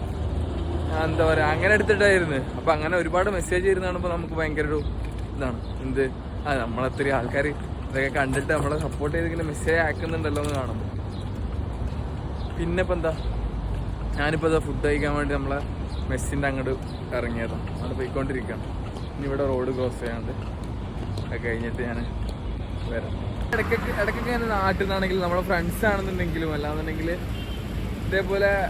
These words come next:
Insta-യിലൊക്കെ ഇങ്ങനെ, ഇപ്പൊ ഇന്നലത്തെ കേസ് ഞാൻ പറഞ്ഞു, അതേപോലെ ഒന്ന് രണ്ട് ആൾക്കാരൊക്കെ ഇങ്ങനെ മെസ്സേജ്, നമ്മൾ ആ പരിചയം ഇല്ലാത്ത ആൾക്കാരൊക്കെ നമുക്ക് ഇങ്ങനെ മെസ്സേജ് അയക്കും, ഇങ്ങനെ ഇങ്ങോട്ട് വരാൻ നോക്കുന്നുണ്ട്, എന്ത് ചെയ്യാന്നൊക്കെ ചോദിച്ചിട്ട്. അപ്പൊ ഓരോടൊക്കെ നമുക്കിപ്പോ എന്താ പറയാനുള്ളത്,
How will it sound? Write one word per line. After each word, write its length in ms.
Insta-യിലൊക്കെ 500
ഇങ്ങനെ, 180
ഇപ്പൊ 160
ഇന്നലത്തെ 460
കേസ് 280
ഞാൻ 120
പറഞ്ഞു, 260
അതേപോലെ 280
ഒന്ന് 180
രണ്ട് 160
ആൾക്കാരൊക്കെ 340
ഇങ്ങനെ 180
മെസ്സേജ്, 200
നമ്മൾ 160
ആ 100
പരിചയം 360
ഇല്ലാത്ത 360
ആൾക്കാരൊക്കെ 360
നമുക്ക് 160
ഇങ്ങനെ 160
മെസ്സേജ് 220
അയക്കും, 220
ഇങ്ങനെ 200
ഇങ്ങോട്ട് 300
വരാൻ 340
നോക്കുന്നുണ്ട്, 680
എന്ത് 220
ചെയ്യാന്നൊക്കെ 540
ചോദിച്ചിട്ട്. 380
അപ്പൊ 240
ഓരോടൊക്കെ 520
നമുക്കിപ്പോ 440
എന്താ 200
പറയാനുള്ളത്, 500